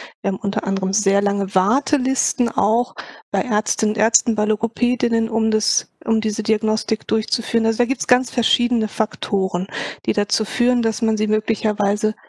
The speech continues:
nicht erkennt. Ähm, es gibt auch gerade bei mehrsprachigen, äh, Kindern gab es eine ganze Zeit lang das Problem dieses Wait and See. Das heißt, dass man sagte,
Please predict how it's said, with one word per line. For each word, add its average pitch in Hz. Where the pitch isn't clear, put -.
nicht 208
erkennt. -
Ähm, 226
es 240
gibt -
auch 254
gerade 247
bei 208
mehrsprachigen, 277
äh, 240
Kindern 254
gab 226
es -
eine 226
ganze 233
Zeit 226
lang 233
das 220
Problem 233
dieses 220
Wait 214
and 214
See. 277
Das -
heißt, 233
dass -
man 233
sagte, 240